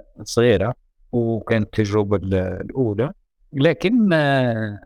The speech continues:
تقريبًا عرفت من هي ال-، الجهة التي، التي سهلت اغتياله، لأنه المنطقة اللي يوقع فيها الاغتيال، منطقة السفارات في، بالضبط في حي المنصور في بغداد،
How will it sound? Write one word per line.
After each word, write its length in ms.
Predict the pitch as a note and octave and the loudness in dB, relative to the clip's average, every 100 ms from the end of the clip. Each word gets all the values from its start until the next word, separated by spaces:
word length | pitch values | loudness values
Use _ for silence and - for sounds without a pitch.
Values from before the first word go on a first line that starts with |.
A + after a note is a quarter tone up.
| _ _ _ | _ _ _
تقريبًا 680 | - - C#3 D#3+ C3+ D#3 D3+ B2 | -4 0 2 2 2 2 2 2
عرفت 580 | G#2+ F2+ A2+ A#2+ - | 2 2 0 -2 -2
من 140 | A#2+ G#2+ | 0 2
هي 240 | G#2 A2+ | 2 2
ال-، 200 | A2+ B1 A1+ A1+ A#1 A1+ B1 | 2 0 -2 -4 -4 -8 -8
الجهة 340 | G2+ A2+ A2 B2+ | -6 -2 2 2
التي، 720 | A#2 A2 - A2+ G#2+ F#2+ G#2+ - _ _ _ _ _ _ - | 2 0 -2 -2 0 0 -2 -8 _ _ _ _ _ _ -6
التي 240 | B2 A#2+ C3 | -4 0 0
سهلت 560 | - C#3 G#2 C3 C3 | 2 0 2 0 -2
اغتياله، 460 | A2 - A2+ G#2+ - - _ _ _ | -6 -2 2 2 0 -8 _ _ _
لأنه 320 | G#2+ A2 A2+ A2+ G#2+ G#2+ G#2+ G2+ G2 G2 C3 | -2 2 2 2 2 4 4 4 4 0 0
المنطقة 580 | G#2 A2+ C3 C3+ - G#2+ | 0 2 2 0 -2 -2
اللي 200 | G#2+ F#2+ _ - | -2 -4 _ -8
يوقع 260 | G#2 - G2+ | -6 -4 -2
فيها 180 | - G2 | 0 0
الاغتيال، 560 | G2 F#2 G2+ C3 B2+ | 0 -2 0 0 0
منطقة 300 | A2+ - - | -2 -4 -6
السفارات 640 | F#2 - - G#2 A#2 A2 | -6 -6 0 2 2 0
في، 280 | - - - | -6 -6 -6
بالضبط 360 | - G#2+ B2+ - | -4 -2 -2 -2
في 120 | G#2 | -4
حي 160 | - A2 | 0 0
المنصور 440 | G#2+ G2+ - A2+ | 0 0 0 -2
في 380 | - G#2 G2 G2+ | 0 0 0 -2
بغداد، 420 | F#2 G2 A2 A#3 | -2 0 0 0